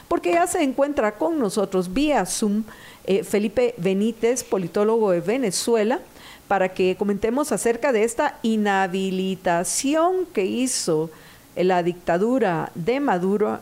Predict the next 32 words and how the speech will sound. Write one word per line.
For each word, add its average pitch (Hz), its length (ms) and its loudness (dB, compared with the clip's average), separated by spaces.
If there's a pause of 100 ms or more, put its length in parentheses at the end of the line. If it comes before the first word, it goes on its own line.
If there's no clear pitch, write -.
de 202 220 0
Maduro 233 560 0
a 160 440 2
la 170 180 2
opositora 180 680 -2
política, 220 680 -2 (640)
que 202 240 2
es - 340 -2 (520)
por 233 340 4
mucho 339 540 2 (1600)
la 208 260 2
elegida 208 680 0
para 175 220 0
correr 208 320 0
en 269 100 -2
contra 269 540 0
de 185 100 0
Maduro 247 540 0
en 180 240 0
la, 160 200 0
en 175 120 -2
las 165 140 -2
siguientes 226 600 -4 (100)
elecciones, 269 920 -2
a 180 120 0
la 165 140 -2
que - 180 -6
obviamente 208 560 0
Maduro 170 380 -2
le 156 120 -4
tiene 165 300 -6
miedo, 147 360 -6